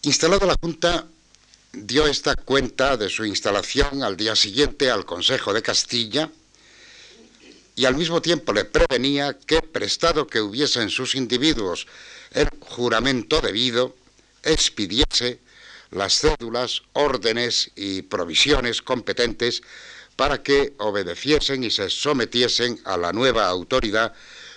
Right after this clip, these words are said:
todas las, eh, autoridades del reino. El Consejo, por lo pronto, no contestó hasta el día treinta,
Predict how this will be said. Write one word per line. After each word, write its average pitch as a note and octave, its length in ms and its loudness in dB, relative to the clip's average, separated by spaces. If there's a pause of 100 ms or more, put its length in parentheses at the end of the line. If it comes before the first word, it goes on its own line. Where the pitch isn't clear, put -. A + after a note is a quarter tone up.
(160)
todas C#3 540 0
las, G2 760 -2
eh, - 540 -20 (500)
autoridades G2+ 680 0
del G2+ 160 0
reino. D2 440 -4 (880)
El E3+ 180 2
Consejo, D3 720 0 (140)
por G2+ 120 -2
lo G2+ 100 -2
pronto, D3 300 2
no C#3+ 140 2
contestó C3 840 0
hasta F#2+ 240 -6
el F#2 100 -2
día B2+ 220 2
treinta, B2 480 0